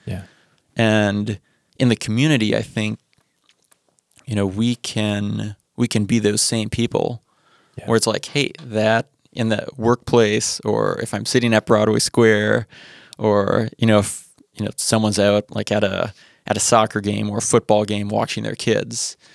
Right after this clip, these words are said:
Speaker 2: to be that person who others know, like, "Oh, this person strikes up a conversation not just because they're Midwest nice,"
Speaker 1: Yeah.
Speaker 2: or, like, "This person asks me about my kids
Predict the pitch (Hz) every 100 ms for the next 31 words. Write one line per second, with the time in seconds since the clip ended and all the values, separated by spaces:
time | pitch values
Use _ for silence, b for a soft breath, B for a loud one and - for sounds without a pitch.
0 | b b b - 104 123 120 110 - 107
1 | - 110 101 95 - 110 107 110 104 117
2 | - b b b b - 113 107 98 110
3 | 107 - - 196 131 131 - - 180 -
4 | 127 101 104 - _ _ _ _ - -
5 | 135 127 110 - - - 123 113 104 127
6 | 131 104 104 110 120 113 - 110 123 101
7 | 98 110 113 101 - 110 127 - - -
8 | - - B 95 92 87 113 117 110 143
9 | 131 135 117 - 107 107 - - - 107
10 | 101 - 98 101 107 _ b b b b
11 | 98 - 120 113 107 107 -